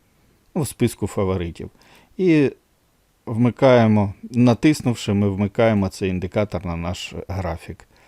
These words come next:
Як тут ми бачимо самі індикатори? Відкриваємо. Перше. Об'єми торгів, волюм,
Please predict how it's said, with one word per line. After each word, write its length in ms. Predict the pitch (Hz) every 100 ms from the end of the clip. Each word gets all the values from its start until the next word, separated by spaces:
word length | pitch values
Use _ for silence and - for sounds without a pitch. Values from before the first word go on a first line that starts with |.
| _ _ _ _ _ _ _ _ _
Як 320 | - 113 220
тут 360 | - 139 180 - _
ми 160 | 110 110
бачимо 540 | 110 131 - 123 113 -
самі 340 | - 98 101
індикатори? 800 | 98 98 - 90 - 73 78 78 _ _ 202 - _ _ -
Відкриваємо. 800 | 101 101 - 95 92 120 151 160 - _ _ -
Перше. 560 | 120 92 - 95 92 - _ _ _ _ _ _ _ _ -
Об'єми 420 | 104 110 120 107
торгів, 580 | 95 92 90 113 143 185 _ _ _ -
волюм, 540 | 117 135 156 151 151